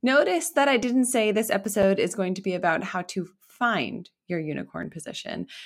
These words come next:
and it's not about sitting around and hoping that the perfect opportunity is going to fall in your lap. Many of our guests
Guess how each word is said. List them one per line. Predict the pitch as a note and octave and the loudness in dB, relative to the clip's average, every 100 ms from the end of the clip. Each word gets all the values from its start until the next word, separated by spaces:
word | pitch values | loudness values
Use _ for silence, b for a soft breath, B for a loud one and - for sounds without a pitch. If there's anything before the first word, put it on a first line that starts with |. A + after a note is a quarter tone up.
| B | B
and | - | -2
it's | A3 G#3 G#3 | -2 -2 0
not | G#3+ A#3 - | 2 2 2
about | A#3 G#3 F3+ | 2 2 0
sitting | - A3+ A3+ | -2 -2 0
around | G#3 F3 E3+ | 0 0 0
and | - F#3 | 0 0
hoping | G3 B3 C4 C#4 C4 - | 0 -2 -2 0 0 0
that | G3+ G3 | 0 0
the | |
perfect | F#3+ B3+ B3 C#4 - | -4 -6 -4 -6 -4
opportunity | G#3 G#3 - D#3+ D#3+ E3 - | -4 -4 -6 -10 -8 -10 -8
is | E3+ | -10
going | F3 F3 | -6 -8
to | F3 F3+ | -8 -10
fall | - F3 E3+ F3 - | -4 -2 -2 -6 -8
in | F3 | -8
your | D#3+ | -8
lap. | - - _ _ _ B B B | -8 -10 _ _ _ B B B
Many | A#3 D4 F4 | 0 2 4
of | D4 | 4
our | C#4 A#3 | 4 4
guests | F#3+ G3 - | 4 2 0